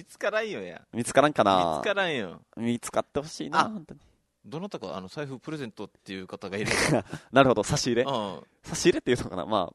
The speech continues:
Speaker 2: プレゼント。
Speaker 1: うん。誰か、あの、こんな
Speaker 2: ちょめのすけでよければ。
Speaker 1: 僕でよければすいませんけど。
Speaker 2: なんでお前に渡すのよ。
Speaker 1: え？
Speaker 2: お前の財布俺に渡して。
Speaker 1: いや、渡さないけど。
Speaker 2: な、渡せよ。<laughs> 俺じゃ財布なしだよ、ずっと。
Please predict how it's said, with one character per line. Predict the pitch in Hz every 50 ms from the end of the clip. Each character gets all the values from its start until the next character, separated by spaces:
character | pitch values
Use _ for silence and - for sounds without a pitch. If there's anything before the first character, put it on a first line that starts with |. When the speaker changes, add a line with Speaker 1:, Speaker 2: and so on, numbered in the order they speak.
| _ -
Speaker 2:
プ | -
レ | 120
ゼ | - 101
ン | 90
ト。 | - 92 80 - _ _ -
Speaker 1:
う | 107
ん。 | 98 92 - - _ _ _ _ _ _
誰 | - 113 113 113
か、 | - - 104 87 76 62
あ | 92
の、 | 95 85 - - _ _
こ | _ -
ん | 107 98
な | 95 90 - _ _ _ _ _ _ _ _ _ _ _ _ _ _ _
Speaker 2:
ち | - -
ょ | 147
め | 131
の | 117 113
す | - -
け | 120 107
で | 110
よ | 101
け | - -
れ | 98 92
ば。 | 101
Speaker 1:
僕 | 92 95
で | 104 104
よ | 101 98
け | - 110
れ | 104
ば | 95 92
す | 90
い | 117
ま | 131 156
せ | 202
ん |
け | 277
ど。 |
Speaker 2:
な | 294
ん | 254
で |
お | -
前 | 143 131
に | 123
渡 | 110 110 113
す | - - - 110
の | 107
よ。 | 101 - -
Speaker 1:
え？ | - - _ _ _ _ _ _ -
Speaker 2:
お | - 143
前 | 151 160 160
の | 165
財 | 165 - 151
布 | 131 147
俺 | 123 131
に | 135 135
渡 | 117 - -
し | - - - -
て。 | 120 - _ _ _ _ _ _ _ _ _ _ - _ _ _ -
Speaker 1:
い | 117
や、 | 101
渡 | 95 95 98 98 98
さ | - 107
な | 80 65
い | 69 -
け | -
ど。 | 123
Speaker 2:
な、 | 135 147
渡 | 139 151 - - 330
せ | - - 135
よ。 | 110 92 - - - - - - _ _ _ - - - - -
<laughs> | - - - - -
俺 | 247 226
じ | - - -
ゃ | 214
財 | - 175 151
布 | - -
な | - 117
し | - -
だ | 110
よ、 | 117
ず | 101 - 110
っ |
と。 | - - 101 104 -